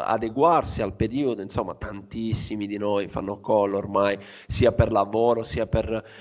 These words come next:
per salutare amici magari la sera, e quindi era ovvio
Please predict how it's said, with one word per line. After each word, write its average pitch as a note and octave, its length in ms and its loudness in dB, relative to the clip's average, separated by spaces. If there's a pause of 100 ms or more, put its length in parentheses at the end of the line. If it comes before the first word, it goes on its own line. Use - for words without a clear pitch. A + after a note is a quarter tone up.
per A#2 340 2
salutare A#2+ 500 0
amici A#2+ 440 -6
magari A2+ 320 -2
la A2+ 160 -2
sera, A#2+ 480 0
e G#2 100 -12
quindi G#2+ 300 -2
era G#2 300 -4
ovvio A2 680 4